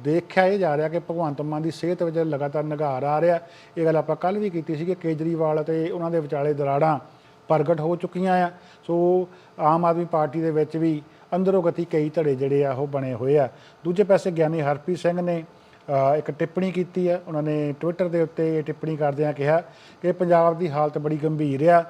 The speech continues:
ਮੁੱਖ ਮੰਤਰੀ ਹਸਪਤਾਲ ਦੇ ਵਿੱਚ ਦਾਖਲ ਆ। ਅ, ਉੱਧਰੋਂ ਹੜ੍ਹ ਆਏ ਹੋਏ ਆ, ਸਰਕਾਰ ਦੇ ਕੰਮਾਂ ਪ੍ਰਤੀ, ਮੁੱਖ ਮੰਤਰੀ ਦੀ ਸਿਹਤ ਪ੍ਰਤੀ ਪਾਰਟੀ ਨੂੰ ਚਾਹੀਦਾ ਕਿ ਨਾਲੋਂ ਨਾਲ ਜਿਹੜਾ ਆ, ਉਹ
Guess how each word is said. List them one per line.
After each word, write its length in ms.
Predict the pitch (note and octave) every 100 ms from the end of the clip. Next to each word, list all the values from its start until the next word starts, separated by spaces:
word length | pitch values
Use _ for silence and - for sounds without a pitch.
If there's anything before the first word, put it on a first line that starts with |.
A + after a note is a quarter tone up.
| - - -
ਮੁੱਖ 200 | E3 -
ਮੰਤਰੀ 360 | E3+ D#3 D#3+ C#3+
ਹਸਪਤਾਲ 400 | C#3 - D#3+ E3
ਦੇ 80 |
ਵਿੱਚ 120 | E3+ D#3
ਦਾਖਲ 400 | D#3+ D#3+ E3+ E3+
ਆ। 80 |
ਅ, 640 | E3+ - - - - D3+ F3
ਉੱਧਰੋਂ 300 | F#3 G3+ E3+
ਹੜ੍ਹ 260 | C3+ E3
ਆਏ 180 | F#3+ F#3
ਹੋਏ 220 | D#3 E3
ਆ, 100 | F3
ਸਰਕਾਰ 480 | F3 D#3+ D3+ D3 D3+
ਦੇ 120 | D#3
ਕੰਮਾਂ 340 | E3 D#3 D#3+ E3
ਪ੍ਰਤੀ, 260 | E3+ F3
ਮੁੱਖ 240 | E3 D#3 D3+
ਮੰਤਰੀ 340 | D#3 D3+ D#3
ਦੀ 80 | D#3
ਸਿਹਤ 280 | C3+ E3 F#3+
ਪ੍ਰਤੀ 420 | E3 D#3 E3+ F3 F3 - - -
ਪਾਰਟੀ 340 | E3 D#3 D3+ E3+
ਨੂੰ 100 | D#3+
ਚਾਹੀਦਾ 280 | D#3 F3
ਕਿ 120 | F#3 F#3
ਨਾਲੋਂ 400 | D#3 D3 D#3 D#3+
ਨਾਲ 320 | C#3+ C3+ C3+
ਜਿਹੜਾ 360 | C#3+ D3 C#3
ਆ, 40 | C3+
ਉਹ 380 | C3 C3 D3